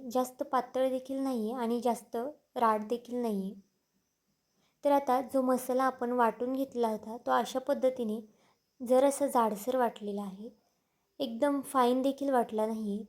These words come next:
थोडासा जाडसरच ठेवायचा आहे. आता आपण भाकरवडीचं वरचं कोटिंगचं पीठ, पिठाची पोळी लाटून घेऊया.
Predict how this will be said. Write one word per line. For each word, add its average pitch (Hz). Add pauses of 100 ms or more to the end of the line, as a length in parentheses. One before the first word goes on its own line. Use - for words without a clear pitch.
थोडासा 254
जाडसरच 240
ठेवायचा 214
आहे. 202 (2250)
आता 262
आपण 269 (1120)
भाकरवडीचं 262
वरचं 254
कोटिंगचं 254
पीठ, 247 (560)
पिठाची 254
पोळी 240
लाटून 226
घेऊया. 214